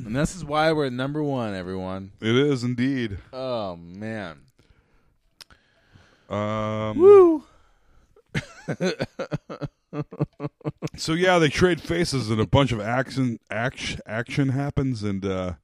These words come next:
Speaker 2: Joan Allen, uh, fucks her son's murderer several times. And then at the end of the movie, when, uh, her actual husband, the guy that's responsible for all of these horrible things that happened,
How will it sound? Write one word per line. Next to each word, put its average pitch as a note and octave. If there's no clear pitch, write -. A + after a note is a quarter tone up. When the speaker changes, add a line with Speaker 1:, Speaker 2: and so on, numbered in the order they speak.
Speaker 2:
Joan B2+
Allen, A#2+
uh, F#2
fucks -
her C3+
son's C#3+
murderer B2
several B2
times. A#2
And C3+
then F3+
at F#3
the C#3+
end D#3+
of F#3
the G3
movie, G#3
when, A#2
uh, G2+
her A2
actual D3+
husband, E3
the C3+
guy C3
that's D3+
responsible C#3+
for B2
all B2
of B2
these A2
horrible A#2+
things B2
that C#3
happened, C#3+